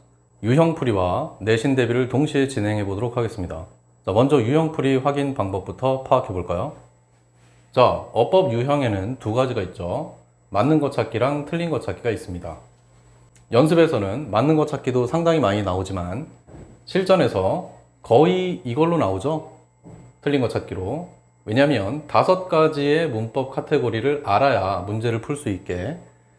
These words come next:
그래서 보다 학습자들이 더 많은 것들을 알도록 요구하는 겁니다. 이해됐죠? 찾는 방법은 되게 간단하죠.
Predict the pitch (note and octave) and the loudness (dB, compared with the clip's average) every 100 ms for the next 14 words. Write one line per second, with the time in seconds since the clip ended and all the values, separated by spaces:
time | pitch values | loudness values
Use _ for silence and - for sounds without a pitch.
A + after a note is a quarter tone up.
0 | _ _ - A2 C#3 D3+ C#3+ - - _ | _ _ -4 2 4 2 -2 -10 -20 _
1 | - D3+ D3 F3 F3 D#3+ C3 A#2+ A2 F2+ | 2 4 4 0 -4 -2 0 0 -2 0
2 | A2+ A2 F#2 A2 D#3 C#3+ C3+ - C3 C3 | 0 2 2 2 2 2 2 0 0 2
3 | F2 G2+ A2 C3+ D3 - - _ - A2+ | 0 -2 0 2 0 -6 -20 _ -4 0
4 | A#2+ B2 A2 B2+ G2 F2+ D#2+ - - _ | 0 0 0 -2 -4 -6 -8 -12 -18 _
5 | _ _ _ _ _ - C3 B2+ G#2 F#2+ | _ _ _ _ _ 0 2 2 0 -2
6 | G2 E3+ - - - - G3 A3 A3 F#3 | -2 -4 -10 -20 -20 0 2 4 2 0
7 | B2+ D3 C#3 D3 C#3 B2+ C#3+ - A2+ D3 | 2 2 2 0 2 2 2 0 0 2
8 | A#2 F#2 F#2 C3+ F#3+ | 2 0 -4 -4 -6